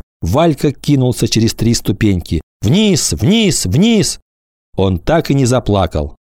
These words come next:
Он толкнул низкую дверцу раздевалки, сорвал с крючка шапку, пальто и только тут заметил, что свободна у него лишь правая рука. Левой рукой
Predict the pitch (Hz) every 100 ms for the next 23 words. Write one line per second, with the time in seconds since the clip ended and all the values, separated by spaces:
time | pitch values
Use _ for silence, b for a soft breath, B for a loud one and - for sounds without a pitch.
0 | _ _ _ - 156 139 139 139 127 147
1 | 127 143 147 - 123 110 131 - 110 101
2 | - 104 147 127 - 71 - _ - 104
3 | 123 156 127 - 131 - 139 - 156 160
4 | - - - 87 92 - 151 147 - _
5 | _ _ 123 - 180 175 196 170 226 131
6 | 107 107 117 101 92 80 - 98 - 104
7 | 110 180 151 107 98 95 82 78 90 175
8 | - - 139 160 104 87 87 - 85 78
9 | - _ _ _ - 98 160 151 143 143
10 | 135 131